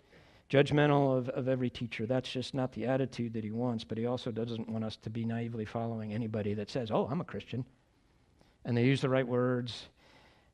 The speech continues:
and on the surface, they appear like they're doing everything right. So let's come to the table now and just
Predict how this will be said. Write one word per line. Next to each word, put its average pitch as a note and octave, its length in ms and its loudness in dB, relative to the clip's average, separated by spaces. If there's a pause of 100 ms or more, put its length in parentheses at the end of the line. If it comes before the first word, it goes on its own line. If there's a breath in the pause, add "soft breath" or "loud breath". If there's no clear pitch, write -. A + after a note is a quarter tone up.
(140)
and A#2 300 2 (180)
on A2+ 100 0
the G#2+ 60 0
surface, B2 480 0
they A#2 200 -4
appear G#2+ 460 -2 (380 soft breath)
like A2+ 180 -6
they're G#2+ 100 -4
doing G#2 360 -2 (180)
everything F#2+ 500 -6 (1120)
right. F2 300 -6 (3500 soft breath)
So C#3 320 2 (120)
let's D#3 160 0
come D#3 200 2
to C#3+ 80 6
the B2 80 2
table G#2+ 360 -4
now G2 240 -4 (1400 soft breath)
and A2+ 120 -2
just - 640 0